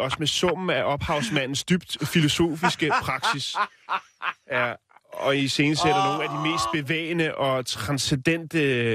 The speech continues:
Speaker 1: Ja. Prøv at, det er to farver på lærredet. Jeg er ked af at sige det. Men okay, altså,
Speaker 2: Nå.
Speaker 1: øh.
Speaker 2: Men det, men har du det, jeg, altså, jeg har det sgu tit sådan, at noget kunst, det er, der, der er sgu ikke nogen, der råber ka-, der er sgu ikke nogen, der råber,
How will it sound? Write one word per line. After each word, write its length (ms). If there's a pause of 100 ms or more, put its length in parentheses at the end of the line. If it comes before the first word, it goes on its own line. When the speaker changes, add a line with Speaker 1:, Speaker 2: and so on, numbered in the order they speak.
Speaker 1:
Ja. 240 (1700)
Prøv 140
at, 80
det 60
er 80
to 220
farver 300
på 100
lærredet. 200
Jeg 60
er 40
ked 220
af 60
at 80
sige 240
det. 180
Men 200
okay, 380 (120)
altså, 580
Speaker 2:
Nå. 80
Speaker 1:
øh. 360 (220)
Speaker 2:
Men 100
det, 220 (200)
men 140
har 160
du 140
det, 40 (140)
jeg, 220
altså, 280 (100)
jeg 140
har 120
det 100
sgu 120
tit 200
sådan, 220
at 60
noget 200
kunst, 300
det 140
er, 140
der, 220
der 120
er 40
sgu 140
ikke 100
nogen, 80
der 60
råber 200
ka-, 280
der 60
er 60
sgu 160
ikke 120
nogen, 120
der 80
råber, 540